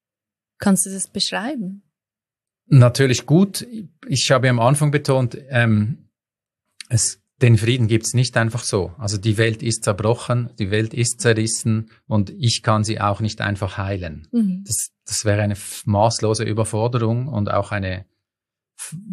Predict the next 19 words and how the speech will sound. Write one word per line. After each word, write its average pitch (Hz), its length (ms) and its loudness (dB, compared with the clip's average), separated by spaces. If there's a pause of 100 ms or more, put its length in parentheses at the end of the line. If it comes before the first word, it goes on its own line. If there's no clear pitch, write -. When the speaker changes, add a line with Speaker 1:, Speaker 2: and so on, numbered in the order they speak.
(120)
Speaker 2:
schräge 110 920 0
theologische 104 1200 -4
Ausrichtung. 98 800 -6 (760)
Aber 117 460 2 (380)
Speaker 1:
<laughs> - 60 -8 (340)
Ja. 175 140 -6
Speaker 2:
f-, - 420 -14
für 131 360 2
mich 160 260 4
selbst, 151 400 -2
wenn 131 160 0
ich, - 280 -6
wenn 127 220 0
ich 127 140 -2
spüre, 139 880 0
es - 320 -2
entsteht 127 640 0
ein 113 140 4
Dialog 123 720 0